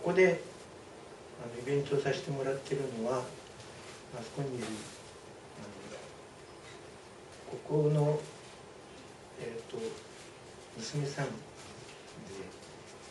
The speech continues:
今ちょっと名前が変わって、寺井さんという名前ですけども、ガリレオ工房のメンバーでですね、重要な仕事をしてもらっています。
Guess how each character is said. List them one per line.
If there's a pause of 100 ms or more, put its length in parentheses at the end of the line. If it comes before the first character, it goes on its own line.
今
ち
ょ
っ
と
名
前
が
変
わ
っ (300)
て、
寺
井
さ
ん (120)
と
い
う (120)
名 (120)
前
で
す
け
ど
も、
ガ
リ
レ
オ
工
房
の
メ
ン
バ
ー (180)
で
で
す
ね、 (920)
重
要 (100)
な
仕
事
を (220)
し
て
も (120)
ら
っ (120)
て
い
ま (720)
す。